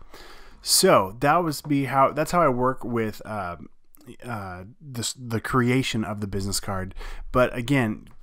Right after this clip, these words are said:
feel free to push this design further and to create something that you truly love. Now, the next thing I would do, once I get the front how I like it, I'd go ahead and save that, and then I'd hit Command Shift S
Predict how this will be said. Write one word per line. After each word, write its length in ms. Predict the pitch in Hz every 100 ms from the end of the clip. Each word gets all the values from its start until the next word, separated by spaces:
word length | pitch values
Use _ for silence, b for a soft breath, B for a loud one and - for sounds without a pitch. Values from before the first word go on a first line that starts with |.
| -
feel 200 | 170 175
free 180 | - 160
to 80 | 110
push 320 | - 175 -
this 240 | 147 -
design 480 | 135 113 113 110 110
further 640 | - - 139 131 101 95 - B B
and 120 | 110
to 60 | 110
create 280 | - 127 120
something 220 | 123 120
that 100 | 90
you 100 | 101
truly 360 | - 127 110 104
love. 420 | 107 95 80 - B B B
Now, 120 | -
the 100 | 254
next 220 | 143 180 180
thing 100 | 139
I 60 |
would 160 | 113 101
do, 240 | 104 104
once 320 | - 131 147
I 40 | 185
get 120 | 151
the 80 | 117
front 400 | - 131 135 101
how 180 | 127 110
I 80 |
like 320 | 101 101 127 180
it, 180 | - - b b b b -
I'd 220 | 101 104
go 100 | 117
ahead 160 | 117 113
and 120 | 101
save 360 | - 120 117
that, 340 | 110 104 - - - - -
and 140 | 120
then 60 | 117
I'd 120 | 110
hit 160 | 113 -
Command 480 | 123 123 120 113 - -
Shift 500 | - - 196 - - _
S 480 | 101 95 107 - -